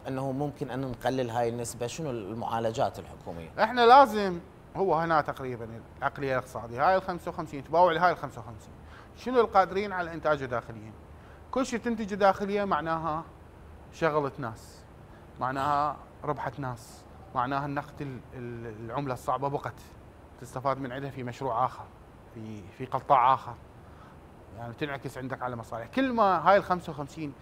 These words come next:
Speaker 2: اتجهت نحو تقليلها، على الأقل في السلع، بدال لا تروح باتجاه سلع استهلاكية، وديها باتجاه سلع، آه، استثمارية. يعني أنت المليار تشتري بيه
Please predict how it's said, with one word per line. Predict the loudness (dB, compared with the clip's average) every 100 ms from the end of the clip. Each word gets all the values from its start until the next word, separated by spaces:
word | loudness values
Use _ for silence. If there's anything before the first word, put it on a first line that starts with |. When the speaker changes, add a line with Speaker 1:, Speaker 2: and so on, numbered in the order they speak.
| -18 -18 -12
Speaker 2:
اتجهت | -4 2 2 2
نحو | -2 -4 -4
تقليلها، | -4 -4 -4 -4 -4 -2 -4 -6 -14 -20 -20 -20 0
على | 8 10
الأقل | 10 6 4 4 4 0 -12 -20 -20 -20 -6
في |
السلع، | -4 2 6 10 10 10 0 -18 -10
بدال | 2 6 8
لا | 8
تروح | 4 0
باتجاه | -4 -8 -8 0 0
سلع | 0 -4 -4
استهلاكية، | -4 0 2 2 -2 -4
وديها | -4 -4 -4 -4
باتجاه | -4 -6 -8 -8 0 2 0
سلع، | -4 -4 -2 -4 -10 -20 -20 -20 -20 -20 -18 -14
آه، | -12 -12 -12 -12 -14
استثمارية. | -14 -10 -8 -6 -6 -6 -12 -18 -20 -12 -4
يعني | -2
أنت | 0 -2
المليار | -2 -2 4 6 6
تشتري | 2 -6 -6 -6
بيه | -6 -8 -10 -12